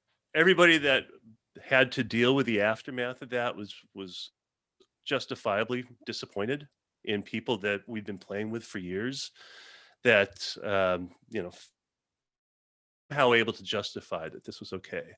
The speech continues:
knowing that they put the band in that position at a paid gig with virtually no notice.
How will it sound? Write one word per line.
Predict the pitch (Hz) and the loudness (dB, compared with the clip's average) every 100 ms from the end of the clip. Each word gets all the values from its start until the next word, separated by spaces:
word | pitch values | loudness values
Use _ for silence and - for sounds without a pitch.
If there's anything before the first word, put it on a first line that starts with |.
| _ _ - _ - | _ _ -20 _ -2
knowing | 113 117 110 | 4 6 4
that | 104 | 0
they | 110 | -6
put | 104 120 - | -8 -10 -8
the | |
band | 104 101 101 107 | -6 -4 -4 -6
in | 135 127 | -4 -2
that | 113 - | -2 -6
position | 120 98 98 95 101 92 92 _ _ _ - | -8 -6 -8 -8 -10 -10 -12 _ _ _ -2
at | 127 127 | 2 2
a | |
paid | 127 123 107 98 | -2 -4 -4 -6
gig | 104 95 95 98 _ | -6 -4 -4 -10 _
with | 104 95 92 87 _ _ _ _ 101 98 - | -14 -10 -10 -12 _ _ _ _ -20 -18 -8
virtually | 110 - 101 | -8 -6 -6
no | 92 87 | -4 -6
notice. | 85 85 - - - | -8 -10 -10 -12 -16